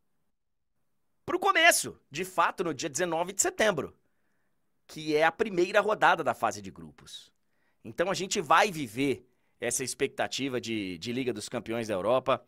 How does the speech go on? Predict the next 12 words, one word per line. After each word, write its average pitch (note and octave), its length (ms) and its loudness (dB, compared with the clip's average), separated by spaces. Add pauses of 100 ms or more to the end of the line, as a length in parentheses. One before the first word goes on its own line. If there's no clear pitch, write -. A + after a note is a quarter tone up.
(300)
ainda B2+ 640 2
e A#2+ 100 -2
vamos B2+ 420 -4
esquentando. A2+ 720 -6
Hoje E3+ 220 -2
vai D3 140 -2
ser E3 360 -2 (400)
a C#3+ 120 -8
primeira, F3+ 1080 -2 (360)
o B2 80 -18
primeiro G#3 640 -4
contato B2 840 0